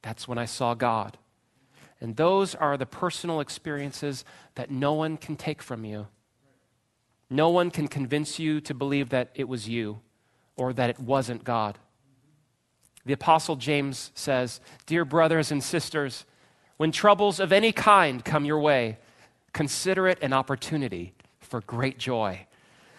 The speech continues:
For you know that when your faith is tested, your endurance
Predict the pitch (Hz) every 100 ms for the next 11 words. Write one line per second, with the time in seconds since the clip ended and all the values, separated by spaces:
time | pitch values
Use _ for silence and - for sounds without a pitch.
0 | - 180 180 208 196 208 233 151 147 151
1 | 160 156 143 - 208 202 - - 147 -
2 | - 196 - 113 95 - - - - _
3 | - 143 139 131 139 165 127 104 - -